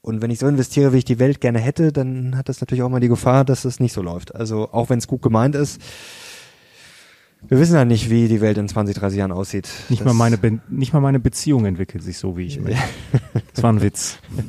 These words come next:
Speaker 2: Es war ein Witz. <laughs> Großer Witz.
Speaker 1: Kannst du, kannst du selber rausschneiden. Weißt du, was spannend ist? Hier, äh, Chart, den habe ich, äh, diese Woche ins, ins Daily Briefing geschickt bei Beating Beta. Da gibt's ja jeden Tag ein Briefing jetzt. Das ist wirklich,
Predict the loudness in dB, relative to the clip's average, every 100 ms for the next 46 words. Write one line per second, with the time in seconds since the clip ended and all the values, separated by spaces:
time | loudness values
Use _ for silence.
0 | -6 -8 -6 -8 -8 -6 -2 0 0 -2
1 | -8 -6 0 2 2 2 2 0 0 -2
2 | -2 -4 -8 0 2 4 2 0 0 0
3 | 2 0 0 -6 -8 -4 -2 2 2 2
4 | 0 -2 -2 -4 -6 -4 0 0 2 0
5 | 0 -2 0 -2 -2 0 0 0 0 -4
6 | -2 -2 -2 0 -2 -2 -4 -6 -4 -6
7 | -8 -8 -6 -2 -2 -4 -6 -8 -6 0
8 | 2 4 4 2 2 0 -2 -2 -2 -2
9 | 0 0 2 2 2 0 0 0 0 -2
10 | -4 -4 -6 -6 -10 2 2 2 0 0
11 | -2 -4 -6 -6 -6 -6 -8 -12